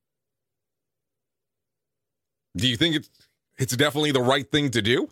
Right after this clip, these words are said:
The wrong thing to do? Should she be held accountable for the action of her dogs?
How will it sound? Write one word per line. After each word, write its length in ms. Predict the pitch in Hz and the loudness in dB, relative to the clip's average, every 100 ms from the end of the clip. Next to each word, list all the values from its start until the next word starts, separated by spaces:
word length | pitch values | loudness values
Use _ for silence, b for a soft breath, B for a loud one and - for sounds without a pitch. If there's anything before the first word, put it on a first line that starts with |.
| - | -2
The 100 | 110 | 0
wrong 400 | 104 117 170 180 | 2 2 0 -2
thing 220 | 196 180 | -4 -4
to 100 | 175 | -4
do? 280 | 180 226 - _ _ _ _ _ _ _ _ _ - | -2 -4 -8 _ _ _ _ _ _ _ _ _ -10
Should 300 | - 160 160 | -2 -2 -2
she 220 | - 175 | -4 -4
be 260 | 135 165 | -4 -4
held 380 | 143 175 160 160 - | -4 -2 -2 -2 -4
accountable 680 | 143 - 151 156 139 147 | -6 -4 -2 -2 0 -2
for 560 | - 170 151 151 143 127 _ _ _ _ - | -2 0 4 4 4 0 _ _ _ _ -4
the 160 | 139 | -2
action 420 | 147 143 - 151 | 0 -2 -2 -4
of 380 | 139 131 127 117 _ _ _ - | 0 0 0 -2 _ _ _ -2
her 100 | 143 | 0
dogs? 720 | 151 120 82 - - - - | 2 0 -2 -8 -10 -10 -10